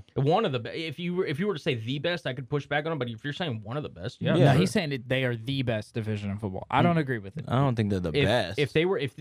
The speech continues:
Speaker 2: yeah, I was about to say, if they play tomorrow, if you took all four of those teams of the N F C East and you put 'em against the A F C West, and you, they all played each other
Speaker 3: It
Speaker 2: the
Speaker 3: would be
Speaker 2: separate amount of times,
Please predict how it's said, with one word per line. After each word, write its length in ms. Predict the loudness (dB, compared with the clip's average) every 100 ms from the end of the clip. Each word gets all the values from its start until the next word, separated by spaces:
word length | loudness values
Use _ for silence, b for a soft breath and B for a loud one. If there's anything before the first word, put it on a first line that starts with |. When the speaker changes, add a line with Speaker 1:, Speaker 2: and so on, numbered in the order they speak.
| -4
Speaker 2:
yeah, 200 | -4 -2
I 40 |
was 80 | -4
about 120 | -6
to 40 |
say, 120 | -6 -8
if 140 | -2
they 120 | -2
play 460 | -2 0 2 2 0
tomorrow, 600 | -2 0 0 -2 -6 -10 _ _ _
if 200 | -2 0
you 120 | 0 -2
took 280 | 0 -2
all 200 | 0 -2
four 240 | -2 0 2
of 60 | 2
those 180 | 0
teams 640 | -2 -2 0 0 -4 -8 _ _ _ _ _ _ _
of 220 | 2 2
the 100 | 2
N 100 | 0
F 80 | 0
C 100 | -4
East 320 | -10 -8 -6 -4
and 60 |
you 40 | 0
put 140 | 0
'em 80 | 0
against 260 | 0 -2
the 140 | -2 -2
A 80 | -2
F 80 |
C 160 | -4 -8
West, 460 | -6 -8 -10 -16 _
and 320 | -6 -4 -4 -4
you, 160 | -4 0
they 160 | 0
all 160 | 2 0
played 280 | 0 -2 -2
each 160 | -2
other 260 | -2 0 0 4
Speaker 3:
It 80 |
Speaker 2:
the 60 | 4
Speaker 3:
would 100 | 4
be 160 | 0 2
Speaker 2:
separate 240 | 2 0
amount 240 | 0 -2
of 100 | -2
times, 300 | -4 -4 -4